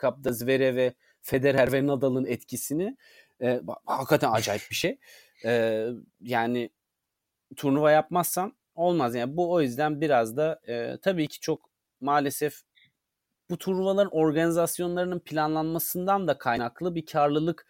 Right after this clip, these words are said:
sıkıntısı var kesinlikle. Ama hani bunun kabahati bence Türkiye'de tenisin izlenmek istenmiyor olmasından ziyade bu turnuvanın planlandığı yerler, zamanlamalar filan bayağı, e, falsolu.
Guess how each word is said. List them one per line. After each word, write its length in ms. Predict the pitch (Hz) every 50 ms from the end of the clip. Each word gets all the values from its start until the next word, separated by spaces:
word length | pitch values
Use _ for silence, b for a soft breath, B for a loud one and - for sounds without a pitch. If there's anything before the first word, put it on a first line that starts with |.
| b b b b
sıkıntısı 640 | b - - - - - 165 143 - - - 196 175
var 260 | 165 151 127 - - _ _ _ _
kesinlikle. 800 | - - 123 - - 123 117 113 110 107 - - 165 220 269 b b b b b b b b b b b _ _
Ama 240 | 139 160 185 190 180
hani 300 | 175 175 175 170 156 156
bunun 240 | 165 170 175 175 170
kabahati 600 | - 170 165 160 165 160 165 160 - - 170 165
bence 460 | 165 165 170 165 165 170 170 - - _ _ _
Türkiye'de 440 | - 175 156 - - 170 165 165
tenisin 380 | 156 - 160 165 160 - 165 -
izlenmek 540 | 147 139 139 139 151 147 151 156 160 156 -
istenmiyor 640 | - - - - 165 160 160 160 165 160 160 156 -
olmasından 720 | - 143 147 147 147 147 147 - - 160 160 165 175 202 214
ziyade 520 | 196 185 175 165 165 165 170 214 220 190
bu 80 | 165 -
turnuvanın 500 | - - 170 165 165 160 165 185 196 - B B B B B B B _ _
planlandığı 600 | - 143 147 151 151 156 156 156 156 147 160 160
yerler, 540 | 156 147 143 143 143 139 139 139 143 143 135
zamanlamalar 840 | 127 123 120 113 113 117 123 131 131 131 131 135 135 131 135 131 131
filan 380 | - - 135 135 135 135 139 - _ _ _ _ _ _ _ _ _
bayağı, 460 | 156 170 180 175 165 165 170 175 175
e, 240 | - 143 147 147 143
falsolu. 520 | - - 139 131 - - 107 98 95 -